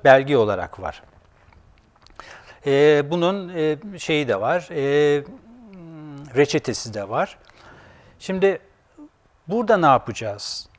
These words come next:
Yani bir malzemeden başka bir malzemeye geçebilir miyiz? Şimdi Bruce Naumann'ın yaptığı, e, duvarlar ve koridorlar orijinalde alçı, e, alçıpan değil, bugün alçıpandan yapıyoruz.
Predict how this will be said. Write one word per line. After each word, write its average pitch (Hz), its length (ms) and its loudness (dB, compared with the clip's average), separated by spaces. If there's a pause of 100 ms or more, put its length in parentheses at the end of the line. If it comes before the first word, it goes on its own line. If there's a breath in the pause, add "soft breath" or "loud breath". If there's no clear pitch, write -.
(200)
Yani 131 160 -4
bir 196 80 -4
malzemeden 185 680 -2
başka 160 220 -2
bir 165 100 -6
malzemeye 143 560 -4
geçebilir 117 580 -6
miyiz? 95 480 -14 (920)
Şimdi 139 320 -4 (2000)
Bruce 175 360 -4
Naumann'ın 175 420 2
yaptığı, 156 640 -2
e, 139 460 -10
duvarlar 156 520 2
ve 143 140 -6
koridorlar 131 720 -6 (280)
orijinalde 135 840 -8 (120)
alçı, 127 560 -6 (200)
e, 127 160 -16
alçıpan 135 720 -6
değil, 147 180 -6
bugün 127 140 -12
alçıpandan 123 680 -4
yapıyoruz. - 640 -20